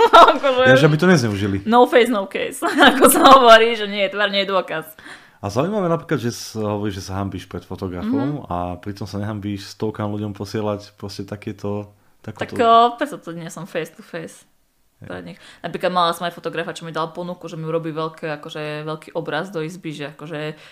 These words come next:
Speaker 1: nahá, ale proste decentne to tak premaľuje, že proste nebudem tam ani nahá. Lenže ja som povedala, že proste ja pred tebou nebudem nahá, že akože <laughs> už toto mi vadí, že ten obraz mi vôbec nevadil. Takže fakt mi vadí to, že proste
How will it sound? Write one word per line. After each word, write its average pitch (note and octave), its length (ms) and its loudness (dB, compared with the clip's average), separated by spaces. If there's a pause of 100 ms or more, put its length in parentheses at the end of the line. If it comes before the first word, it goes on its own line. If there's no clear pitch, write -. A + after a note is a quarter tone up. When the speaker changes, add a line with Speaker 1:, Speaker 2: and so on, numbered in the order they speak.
(120)
Speaker 1:
nahá, F#3+ 600 4
ale D#3+ 160 -6
proste E3 240 -14
decentne E3+ 400 -8
to E3+ 100 -16
tak D#3 300 -8
premaľuje, E3 560 -4
že E3 80 -10
proste - 240 -14
nebudem D#3+ 320 -8
tam D3 240 -8
ani D3 160 -6
nahá. G3 400 -2 (480)
Lenže F#3+ 240 -10
ja F#3+ 120 0
som B3+ 200 -6
povedala, - 320 -6
že C#4+ 140 -2
proste D4 340 -6
ja A3+ 80 6
pred C#4 240 0
tebou F#3+ 300 4
nebudem G#3 360 0
nahá, A3+ 480 2
že F#4+ 220 -4 (160)
akože D#4+ 240 -2 (240)
<laughs> - 160 -2
už F4+ 140 2
toto D4+ 340 6
mi A#3+ 100 6
vadí, A3 380 2
že C#4 80 -2
ten B3 180 -2
obraz C4+ 220 4
mi D#4 160 2
vôbec C4 400 2
nevadil. G#3 480 -2 (320)
Takže G3+ 320 -4 (380)
fakt G3 340 -2
mi F3 80 -8
vadí E3 260 -4
to, D3+ 240 -8
že D3 220 -8
proste D3 560 -12